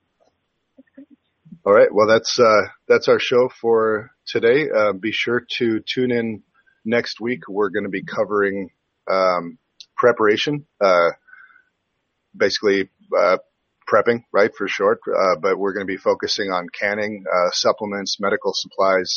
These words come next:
and, um, bone broth, and, um, keeping those things, uh, you know, at the ready, uh,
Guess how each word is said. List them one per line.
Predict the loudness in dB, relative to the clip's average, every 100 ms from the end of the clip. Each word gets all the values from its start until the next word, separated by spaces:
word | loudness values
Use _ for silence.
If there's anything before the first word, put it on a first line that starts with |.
| -6
and, | -6 -6 -6 -2 0
um, | 0 -2 -6 -4
bone | -2 -2
broth, | 0 0 -2 -6 _ _ _ _ -2
and, | 0 0 -4 -6 -4
um, | -2 -2 -4 -10 _ _
keeping | -6 -4 -2
those | -2 -2 -2
things, | -2 -4 -4 -4 -2 0
uh, | 0 0 -4 -8 _ _ _ _ _ _ _
you | -4
know, | 0 2
at | 2
the | 0
ready, | 2 2 0 -6 -6 0
uh, | 2 2